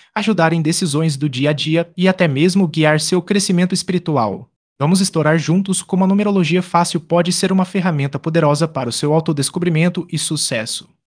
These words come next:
Prepare-se para uma jornada fascinante ao mundo dos números. Principais conclusões: um,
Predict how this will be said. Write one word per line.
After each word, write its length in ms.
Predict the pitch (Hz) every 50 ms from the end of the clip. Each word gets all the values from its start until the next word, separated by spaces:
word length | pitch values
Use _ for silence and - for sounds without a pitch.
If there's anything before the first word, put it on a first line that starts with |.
| _ _ _
Prepare-se 560 | - 139 135 - - 160 180 180 185 - 196
para 200 | - 170 170 180
uma 160 | 185 196 190
jornada 400 | 180 180 180 160 156 156 165 185
fascinante 640 | 185 - - 196 190 - - 190 160 160 170 170 -
ao 60 | 202
mundo 300 | 180 156 160 175 180 185
dos 180 | 165 180 170 -
números. 640 | 156 156 151 131 117 110 107 117 - - - - _ _ _ _ _ _
Principais 480 | - 147 139 - 165 - - 147 147 -
conclusões: 520 | - 143 135 147 147 139 151 156 156 156 -
um, 240 | 127 120 117 113